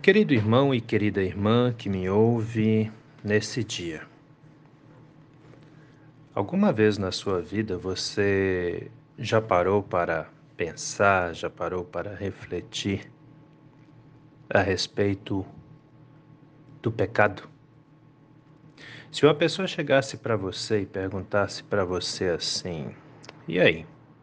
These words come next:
você é pecador? Você é pecadora?" Qual seria a resposta que você daria para essa pergunta?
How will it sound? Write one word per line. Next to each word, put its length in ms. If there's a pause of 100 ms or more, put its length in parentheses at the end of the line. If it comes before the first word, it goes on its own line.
(720)
você 760 (420)
é 80
pecador? 720 (1500)
Você 960 (800)
é 60
pecadora?" 800 (1800)
Qual 160
seria 500 (200)
a 80
resposta 840
que 180
você 380
daria 580 (1300)
para 200
essa 440
pergunta? 640